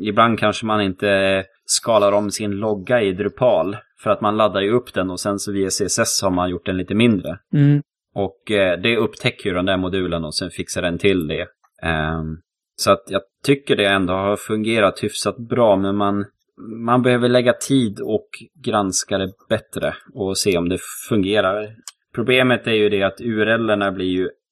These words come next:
Speaker 1: ännu tokigare, eh, eftersom de innehåller ju ett, en till token för Google PageSpeed och, och såna saker. Så att, eh, eventuellt så, eh,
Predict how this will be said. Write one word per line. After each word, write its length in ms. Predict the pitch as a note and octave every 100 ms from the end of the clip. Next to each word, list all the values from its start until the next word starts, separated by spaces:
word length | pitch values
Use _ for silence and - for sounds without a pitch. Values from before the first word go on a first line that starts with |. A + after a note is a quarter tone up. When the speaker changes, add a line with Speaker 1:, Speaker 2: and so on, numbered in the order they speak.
| -
Speaker 1:
ännu 340 | A#2 G#2 C3
tokigare, 720 | C3+ - C#3 G#2+ G#2 F#2 F2+ F#2 G#2 A2 -
eh, 480 | F#2+ F2+ F2+ -
eftersom 480 | G#2 - A2 G#2+ G2+ - _ -
de 200 | G#2 G#2
innehåller 640 | G2+ G2 G#2 G2 F2 F#2
ju 340 | F#2+ F#2+ F#2
ett, 280 | F2 - - - - - A2+
en 160 | A2
till 320 | - C3 A#2 A2
token 540 | C3 C3+ - F#2+ F2+ G2+ -
för 360 | G2 F#2 F#2 F2+
Google 320 | G#2 F2+ F#2
PageSpeed 540 | A2 A2 - E2 D#2+ G#2+
och, 240 | E2+ E2+
och 100 | -
såna 220 | - G2 E2+
saker. 340 | C2 - G#2+ _ _ _ _ _ _ _
Så 180 | -
att, 300 | D#2+ E2 -
eh, 360 | F2 E2+ E2+ E2 E2 E2 _ G2+
eventuellt 680 | G2+ B2 A2 A#2 B2+ B2+
så, 440 | - - A#2+ A2 G#2
eh, 320 | G2+ G2+ G2